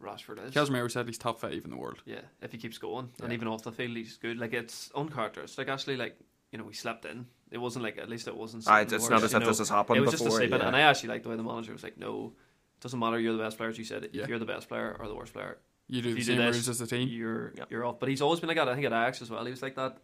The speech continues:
Speaker 1: Um, but Rashford's just full of confidence and he's playing unbelievable stuff. But United, as you said, like, without him, I know that the first half they were the better team, but without him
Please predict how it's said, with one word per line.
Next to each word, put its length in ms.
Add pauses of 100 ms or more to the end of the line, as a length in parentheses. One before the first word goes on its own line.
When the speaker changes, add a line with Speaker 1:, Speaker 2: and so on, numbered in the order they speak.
Speaker 1:
Um, 500 (640)
but 100
Rashford's 380
just 180
full 180
of 120 (160)
confidence 520
and 80
he's 80
playing 260
unbelievable 540
stuff. 340
But 120 (200)
United, 520 (1000)
as 120
you 60
said, 440 (100)
like, 240
without 280
him, 180 (440)
I 80
know 140
that 300
the 60
first 220
half 180
they 60
were 100
the 40
better 200
team, 180
but 100
without 240
him 280